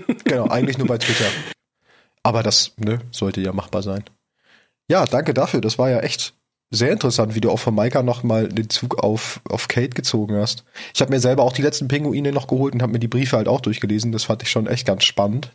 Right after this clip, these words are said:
Speaker 2: das ganze Thema. Das heißt, da wusste ich schon, worum's, in welche Richtung es geht. Aber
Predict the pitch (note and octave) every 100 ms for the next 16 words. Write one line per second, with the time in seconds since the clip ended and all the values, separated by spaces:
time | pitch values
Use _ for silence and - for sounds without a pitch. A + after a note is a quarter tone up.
0 | _ - - G#2+ A2+ - A#2+ A2 G#2+ G#2
1 | - G2 F#2+ A2+ A#2 B2 - B2+ B2 B2+
2 | B2+ - G#2+ A2+ A2+ B2 B2+ B2+ B2 -
3 | C3+ A2+ A2+